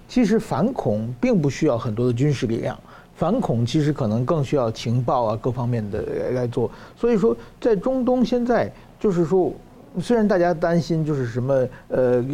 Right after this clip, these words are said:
叙-，叙利亚可能动啊，这个黎巴嫩的真主党游击队可能会动啊，或者伊朗，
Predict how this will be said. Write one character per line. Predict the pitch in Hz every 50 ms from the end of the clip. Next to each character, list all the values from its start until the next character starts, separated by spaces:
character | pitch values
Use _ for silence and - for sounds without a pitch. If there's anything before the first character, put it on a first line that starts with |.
| 165
叙-， | 156 - - 170 143 135
叙 | - - 165 147
利 | 147
亚 | 147 147 135
可 | 139 - 135
能 | 117 117 120 127
动 | 127 156 139 127 117
啊， | 117 117
这 | 117 127 123
个 | 117
黎 | 120 127 123
巴 | 127 139 131
嫩 | 135 135 131 120
的 | 117 117 113 113 117
真 | 117 - 131 123 120
主 | 127 123
党 | 110 120 107 113
游 | 117 120
击 | 120 120
队 | 120 135 131 123
可 | - 123
能 | 110 110 120
会 | 123 123 117
动 | 123 135 127 120
啊， | 117 117
或 | 117 135
者 | 120 120
伊 | 120 127 143 139
朗， | 117 92 92